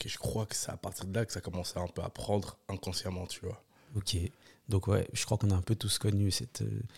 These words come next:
Speaker 2: cette période où le, le daron, il avait, il avait cet appareil photo, il voulait
Speaker 1: Ouais.
Speaker 2: photographier, euh, chaque moment. Et du coup, officiellement, enfin, officieusement plutôt, parce que c'était pas encore la partie professionnelle, quand est-ce que tu démarres la photographie ?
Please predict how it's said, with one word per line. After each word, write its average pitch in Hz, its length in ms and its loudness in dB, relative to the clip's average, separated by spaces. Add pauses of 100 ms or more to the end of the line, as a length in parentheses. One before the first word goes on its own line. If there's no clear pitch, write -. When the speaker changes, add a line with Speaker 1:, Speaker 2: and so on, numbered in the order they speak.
Speaker 2:
cette - 160 -6
période 101 300 6
où 95 40 2
le, 92 160 4 (280)
le 92 160 0
daron, 95 340 4
il 92 120 2
avait, 92 280 2
il - 160 0
avait 92 140 4
cet - 180 2
appareil 98 240 4
photo, 101 380 4
il 92 100 6
voulait 95 140 0
Speaker 1:
Ouais. 95 160 -2 (320)
Speaker 2:
photographier, 98 640 4
euh, 90 220 2
chaque - 360 4
moment. 95 320 4 (540)
Et 113 80 8
du 110 140 8
coup, 151 340 4 (480)
officiellement, 110 720 6
enfin, 95 260 -2 (580)
officieusement 107 640 6
plutôt, 104 440 0
parce 95 220 0
que - 40 -10
c'était - 160 -4
pas - 120 0
encore 98 260 2
la 95 80 0
partie - 240 -2
professionnelle, 104 640 2 (180)
quand 127 220 4
est-ce 131 120 4
que - 120 -2
tu - 160 -4
démarres 104 500 4 (140)
la 101 80 2
photographie ? 92 600 0